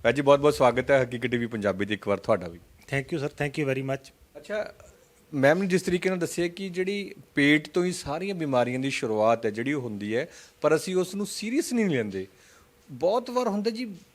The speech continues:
Speaker 1: ਪਹਿਲਾਂ ਤਾਂ ਇਹ ਹੁੰਦਾ ਸੀ ਕਿ ਅਸੀਂ ਜਿਹੜਾ ਪੇਟ ਆ ਉਹਨੂੰ ਬਹੁਤ ਜ਼ਿਆਦਾ ਕਹਿੰਦੇ ਸੀ, "ਯਾਰ ਠੀਕ ਹੈ, ਚਲੋ ਪੇਟ ਹੀ ਖਰਾਬ ਹੈ, ਥੋੜ੍ਹਾ ਜਿਹਾ ਆਹ ਲੈ ਲਓ, ਪੇਟ ਹੀ ਖਰਾਬ ਹੈ, ਆਹ ਲੈ ਲਓ।" ਅੱਜ ਕੱਲ੍ਹ ਤਾਂ ਹਰੇਕ ਦੀ ਪ੍ਰੋਬਲਮ ਹੈ ਜੀ, ਜਿਹਨੂੰ ਹੱਥ ਲਾ ਲਓ ਇਹ ਕਹਿੰਦੇ, "ਯਾਰ ਪੇਟ ਨੂੰ ਹੱਥ ਨਾ ਲਾ, ਦਰਦ ਕਰਦਾ ਹੈ,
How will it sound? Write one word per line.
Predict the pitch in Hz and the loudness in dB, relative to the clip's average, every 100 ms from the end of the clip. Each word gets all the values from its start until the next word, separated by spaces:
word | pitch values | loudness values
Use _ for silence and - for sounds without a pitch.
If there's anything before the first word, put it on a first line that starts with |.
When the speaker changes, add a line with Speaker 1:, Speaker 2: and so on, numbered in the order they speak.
| _ _ | _ _
Speaker 1:
ਪਹਿਲਾਂ | 151 170 220 | 2 4 0
ਤਾਂ | 220 | 0
ਇਹ | 226 | 0
ਹੁੰਦਾ | 180 175 180 | 0 0 -2
ਸੀ | 202 | -4
ਕਿ | 185 185 - _ - - | -8 -10 -12 _ -10 -6
ਅਸੀਂ | 139 180 180 180 | -4 -4 -4 -6
ਜਿਹੜਾ | 160 156 196 | -6 -4 -4
ਪੇਟ | 202 - 139 147 151 | -4 0 4 4 4
ਆ | 156 147 143 - _ _ _ | 4 4 0 -10 _ _ _
ਉਹਨੂੰ | 180 233 | -6 -4
ਬਹੁਤ | 156 185 | -4 -6
ਜ਼ਿਆਦਾ | 208 196 | -4 -4
ਕਹਿੰਦੇ | 196 190 196 | -2 -2 -4
ਸੀ, | 202 | -2
"ਯਾਰ | 220 | -4
ਠੀਕ | 220 147 147 | -2 -4 0
ਹੈ, | 151 | -2
ਚਲੋ | 147 156 | 0 -4
ਪੇਟ | 151 147 143 | -2 -2 0
ਹੀ | 151 | -2
ਖਰਾਬ | 139 139 139 | 0 0 0
ਹੈ, | 143 143 - - _ _ _ _ | 0 -2 -8 -20 _ _ _ _
ਥੋੜ੍ਹਾ | - 131 147 | -2 2 4
ਜਿਹਾ | 143 | 4
ਆਹ | 127 143 | 2 0
ਲੈ | 127 | -2
ਲਓ, | 127 | -4
ਪੇਟ | 127 143 135 | -4 -6 -4
ਹੀ | |
ਖਰਾਬ | 139 139 131 135 | -4 -2 0 -2
ਹੈ, | |
ਆਹ | 123 139 | 0 0
ਲੈ | 147 | -2
ਲਓ।" | 139 - - - - | -8 -14 -20 -4 -2
ਅੱਜ | 151 | -2
ਕੱਲ੍ਹ | 180 226 | -2 -4
ਤਾਂ | 226 240 | -2 -4
ਹਰੇਕ | 165 135 117 135 180 | -4 -4 -2 -2 -4
ਦੀ | 214 240 | -6 -6
ਪ੍ਰੋਬਲਮ | 214 214 190 180 180 | -4 -2 -2 -4 -4
ਹੈ | 180 | -6
ਜੀ, | 175 180 - _ 120 | -6 -10 -14 _ -8
ਜਿਹਨੂੰ | 120 165 175 | -4 -2 0
ਹੱਥ | 160 - | -2 0
ਲਾ | 147 | 0
ਲਓ | 143 151 | 2 2
ਇਹ | |
ਕਹਿੰਦੇ, | 139 147 | 0 -2
"ਯਾਰ | 165 | -4
ਪੇਟ | 165 139 131 | -2 -6 -4
ਨੂੰ | 135 127 | -6 -8
ਹੱਥ | 131 | -6
ਨਾ | 123 | -2
ਲਾ, | 120 | -2
ਦਰਦ | 123 113 104 | -2 -6 -6
ਕਰਦਾ | 104 104 | -8 -6
ਹੈ, | 110 | -6